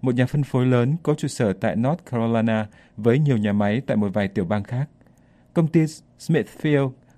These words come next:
có những hoạt động tại tiểu bang Illinois với bốn tỷ đô la đầu tư của Trung Quốc, trong đó có công ty điện thoại di động khổng lồ Motorola có trụ sở bên ngoài Chicago. Khu vực Chicago đứng hàng thứ nhì trong số các địa phương với số tiền đầu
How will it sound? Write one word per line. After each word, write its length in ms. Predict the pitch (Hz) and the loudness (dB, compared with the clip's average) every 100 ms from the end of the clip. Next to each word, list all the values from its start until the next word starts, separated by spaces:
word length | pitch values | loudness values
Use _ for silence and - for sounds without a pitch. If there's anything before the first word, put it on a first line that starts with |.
| - | -2
có 180 | 123 123 | 0 2
những 200 | 135 147 | 0 -2
hoạt 200 | 131 104 | -2 2
động 260 | 110 76 | 2 0
tại 160 | 95 104 | -4 -4
tiểu 140 | 104 | 0
bang 180 | 110 113 | 0 0
Illinois 580 | 117 117 117 113 110 107 - _ - | 0 0 2 2 0 -4 -16 _ -8
với 380 | 107 110 131 165 - | -2 0 2 -2 -4
bốn 260 | 135 117 165 | 0 2 2
tỷ 220 | 160 98 | 0 2
đô 140 | 104 | 2
la 180 | 117 117 | 2 2
đầu 180 | 113 98 | 2 0
tư 260 | - 120 117 | 0 0 0
của 140 | 98 | -2
Trung 220 | - 110 | -4 -4
Quốc, 200 | 131 185 - - _ - | 0 0 0 -20 _ -4
trong 160 | 156 131 | -2 2
đó 220 | 117 123 | 2 0
có 140 | 147 | -2
công 160 | 143 139 | -2 0
ty 120 | 139 | 0
điện 160 | 113 90 | 0 -2
thoại 220 | 110 98 | -2 -2
di 140 | 113 | -2
động 180 | 120 110 | -4 -4
khổng 220 | - 92 | -2 -2
lồ 220 | 107 104 | 0 0
Motorola 720 | 98 110 - 110 110 110 107 101 - - - | 0 -4 -4 -2 0 0 -2 -4 -12 -20 -2
có 140 | 127 - | 0 0
trụ 80 | |
sở 220 | 131 120 101 | -2 -2 0
bên 220 | 123 120 | 0 0
ngoài 240 | 117 101 | 0 0
Chicago. 540 | - 113 117 107 104 98 _ _ _ _ _ - | -4 -6 -4 -2 -2 -4 _ _ _ _ _ 0
Khu 140 | 175 | 0
vực 100 | 147 | 2
Chicago 420 | - 147 139 139 131 | -2 -2 0 2 2
đứng 180 | 123 | 0
hàng 300 | 135 135 107 95 | 0 -2 -2 -4
thứ 120 | 113 | -2
nhì 420 | 123 143 120 101 | 0 2 2 0
trong 200 | - 127 | -4 -6
số 280 | 113 113 107 | -4 -2 -2
các 160 | 139 135 | -2 -4
địa 100 | 190 | -4
phương 220 | - 123 110 - - - | -2 -2 -2 -10 -20 -2
với 260 | 110 113 131 | 2 4 2
số 220 | - 120 | -2 0
tiền 200 | 139 104 | 2 2
đầu 140 | 101 | 0